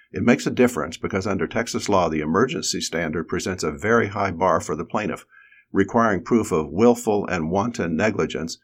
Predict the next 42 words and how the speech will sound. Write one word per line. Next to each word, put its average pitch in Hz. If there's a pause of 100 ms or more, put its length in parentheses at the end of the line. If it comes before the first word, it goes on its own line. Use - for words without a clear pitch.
(220)
rather 95
than 82
ordinary 80
negligence. - (400)
Naturally, 107
Nina 104
argued 92
that 85
the 82
lower 87
ordinary 104
negligence 76
standard 73
applied 80
because 80 (220)
when 107
she 113
checked -
in 107
and 98
when 98
the 85
doctors 95
began 92
her 82
treatment, - (200)
she -
was 98
not 117
in 95
an 85
emergency 80
condition. 101 (160)
The -
doctors, 117
of 120
course, 87
argued 90
for 87
the 85
emergency 110
standard, -